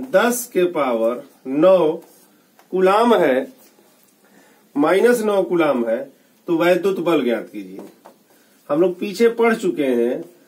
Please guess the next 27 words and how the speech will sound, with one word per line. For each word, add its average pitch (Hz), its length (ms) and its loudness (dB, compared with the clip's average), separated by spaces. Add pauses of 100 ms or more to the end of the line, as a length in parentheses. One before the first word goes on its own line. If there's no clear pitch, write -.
(260)
वैद्युत 185 680 -2
बल 143 380 -2 (1120)
F 254 220 0
बराबर 135 640 -2 (680)
क्यू 254 200 2
नॉट 226 320 2
ई 208 100 -2
होता 156 420 0
है, 143 100 2
तो 180 120 0
यहाँ 185 140 6
क्यू 233 260 -2
लिख 190 200 -2
देंगे 127 400 -2 (400)
और 214 240 -2
ई 214 120 -2
लिख 127 240 -4
देंगे। 90 340 -12 (960)
तो 180 60 -6 (200)
F 226 340 0
बराबर 151 560 0 (920)
क्यू 240 160 0
का 240 160 2
मान 220 240 2
दिया 180 200 4
ही 202 160 2
है 220 260 2